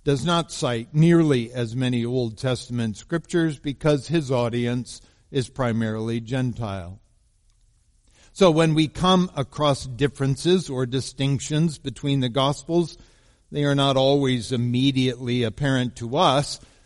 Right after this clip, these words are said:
but we should not conclude that these are contradictions, but rather they provide us with an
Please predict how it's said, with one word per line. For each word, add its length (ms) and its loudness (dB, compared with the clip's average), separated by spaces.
but 120 2
we 120 4
should 240 4
not 260 2
conclude 640 0
that 200 2
these 380 -2
are 340 -2
contradictions, 1300 -4
but 240 -8
rather 400 -2
they 200 0
provide 580 0
us 280 0
with 180 -2
an 240 -2